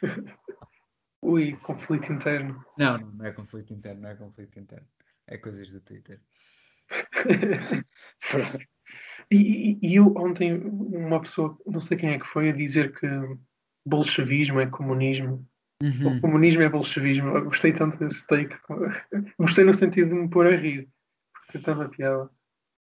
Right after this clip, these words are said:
Speaker 2: Epá, eu não posso comentar muito porque depois vem-me dar hate, sabes como é que eu tenho que agradar a gregos e a troianos.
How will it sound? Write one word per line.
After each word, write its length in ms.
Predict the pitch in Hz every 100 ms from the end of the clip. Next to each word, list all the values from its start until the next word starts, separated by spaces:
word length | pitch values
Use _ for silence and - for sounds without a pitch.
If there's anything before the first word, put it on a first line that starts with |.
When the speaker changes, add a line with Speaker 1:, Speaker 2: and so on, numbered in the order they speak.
| _ _ _ -
Speaker 2:
Epá, 240 | 110 110
eu 60 | 107
não 100 | 110
posso 220 | 113 110
comentar 320 | 120 110 110
muito 180 | 104 104
porque 200 | 104 101
depois 340 | - 104 98 98
vem-me 320 | 98 101 98
dar 160 | 101 98
hate, 400 | 104 98 98 -
sabes 300 | 101 92 -
como 140 | 101
é 20 |
que 520 | - _ _ _ - 110
eu 20 |
tenho 200 | - 113
que 100 | 120
agradar 480 | 117 120 117 113 113
a 120 | 117
gregos 380 | 113 120 113 110
e 80 | 120
a 60 |
troianos. 840 | 120 117 113 113 113 110 - -